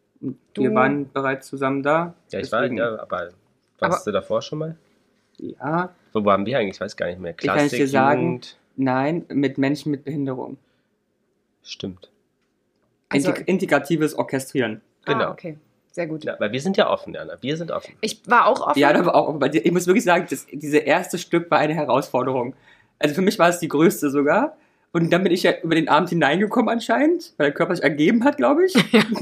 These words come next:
Speaker 1: dieser musikalischen, äh, Orgasmen.
Speaker 2: Ja.
Speaker 1: Aber das erste war für mich wirklich bloß, jeder nimmt sein Instrument und schlägt so doll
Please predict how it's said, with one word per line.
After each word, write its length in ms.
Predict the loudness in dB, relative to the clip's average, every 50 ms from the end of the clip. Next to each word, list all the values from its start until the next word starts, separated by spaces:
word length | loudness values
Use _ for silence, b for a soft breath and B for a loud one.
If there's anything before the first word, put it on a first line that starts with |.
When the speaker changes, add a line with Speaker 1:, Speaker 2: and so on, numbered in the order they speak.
| -2 2
Speaker 1:
dieser 280 | 2 6 6 6 4 4
musikalischen, 960 | 0 2 4 4 4 4 0 0 2 2 2 2 2 2 0 0 0 -2 -2
äh, 40 | -2 -2 -2 -2 -2 -2 -4 -2
Orgasmen. 680 | 2 2 2 4 4 2 4 6 8 8 8 8 6 2 -2 -4
Speaker 2:
Ja. 300 | -2 0 0 0 0 -2 B B B B _ _ _
Speaker 1:
Aber 160 | 2 4 4
das 140 | 4 2 4
erste 340 | 4 4 4 4 0 2 4
war 160 | 4 4 4
für 80 | 2
mich 200 | 0 0 0 0
wirklich 240 | 0 -2 -2 -2 -2
bloß, 220 | -2 -2 -2 0 -2
jeder 240 | 2 4 4 4
nimmt 320 | 4 4 2 2 0 0 -2
sein 140 | -2 0 0
Instrument 480 | 0 0 -2 -2 2 2 2 2 2
und 80 | -2 -4
schlägt 340 | -2 0 0 0 0 0 -2
so 120 | -2 -2
doll 280 | 2 6 6 6 6